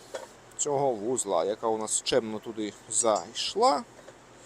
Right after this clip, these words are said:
і вибила мені рештки сальника зіпсованого, який пускав водичку.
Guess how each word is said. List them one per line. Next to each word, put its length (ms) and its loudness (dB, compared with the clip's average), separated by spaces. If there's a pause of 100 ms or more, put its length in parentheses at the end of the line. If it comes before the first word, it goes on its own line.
(420)
і 240 -4
вибила 500 2
мені 400 -4 (720)
рештки 380 0
сальника 580 2
зіпсованого, 680 0
який 220 -6
пускав 460 2
водичку. 540 -6